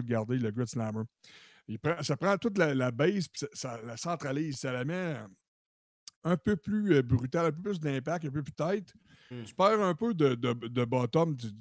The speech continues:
Speaker 1: de chung à l'autre bout, mais ton son est mieux équilibré.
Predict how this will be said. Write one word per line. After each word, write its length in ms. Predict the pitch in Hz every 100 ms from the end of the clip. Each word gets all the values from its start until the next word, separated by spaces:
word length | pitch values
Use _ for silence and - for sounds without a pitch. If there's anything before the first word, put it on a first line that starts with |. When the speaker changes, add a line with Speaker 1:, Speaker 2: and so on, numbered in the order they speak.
| 120
Speaker 1:
de 80 | 107
chung 220 | 160 151
à 100 | 117
l'autre 220 | 117 117
bout, 160 | 143 196
mais 260 | 131 143 180 _ _ _ _ _ _ -
ton 220 | 143 143
son 300 | 139 208 185
est 80 | 143
mieux 260 | 156 175 170
équilibré. 520 | 131 143 123 120